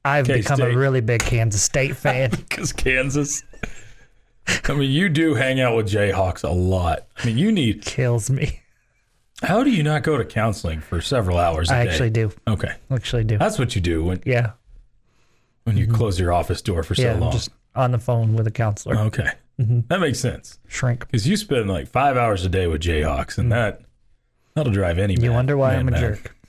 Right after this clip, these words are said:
Speaker 2: <laughs> So, uh, lots of people reacting to that question. You can do so as well on the Yates Flooring Center chat line. Uh, a handful of comments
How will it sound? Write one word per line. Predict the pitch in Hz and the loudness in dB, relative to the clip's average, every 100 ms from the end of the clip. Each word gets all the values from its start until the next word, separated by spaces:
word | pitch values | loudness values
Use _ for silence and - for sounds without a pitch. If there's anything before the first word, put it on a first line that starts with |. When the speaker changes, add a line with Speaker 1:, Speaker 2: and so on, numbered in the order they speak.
| _ - 110 - | _ -4 -2 0
Speaker 2:
<laughs> | 220 - - - 320 - - - - - - - - - - - 165 - - - - - - | -2 -2 -10 -6 -6 -6 -6 -8 -6 -8 -6 -10 -8 -10 -10 -6 -6 -6 -10 -12 -16 -20 -12
So, | - 110 82 - - | -4 -4 -4 -8 -2
uh, | 120 120 | 2 2
lots | 123 139 | 2 0
of | 190 | 0
people | 143 120 113 107 - - _ - | 0 0 0 -4 -12 -20 _ -2
reacting | 117 131 135 127 127 120 | 0 2 0 0 0 0
to | - 131 123 135 - | 2 2 2 0 -2
that | 101 120 120 | 0 0 0
question. | - 117 101 - 110 | 0 0 0 -2 0
You | 113 | 0
can | 117 | 0
do | 110 107 | 0 0
so | - 107 | 0 0
as | 101 98 | 2 2
well | 101 | 2
on | 98 | 2
the | 98 | 2
Yates | 98 - | 0 -2
Flooring | 117 98 95 | 0 0 0
Center | - 101 | 0 -2
chat | 90 - 123 - | 0 0 0 0
line. | 123 113 110 104 - - - _ _ - _ - - - - - - - - - | 0 2 0 -2 -10 -20 -20 _ _ -20 _ -20 -20 -20 -20 -20 -20 -20 -16 -4
Uh, | 104 101 95 107 | 0 2 2 2
a | |
handful | 120 104 - 113 107 | 2 0 0 0 2
of | 104 101 95 90 - - - - - - | 2 2 2 0 0 -2 -4 -20 -16 -4
comments | 139 131 127 123 - - - | 0 2 2 0 -4 -6 -6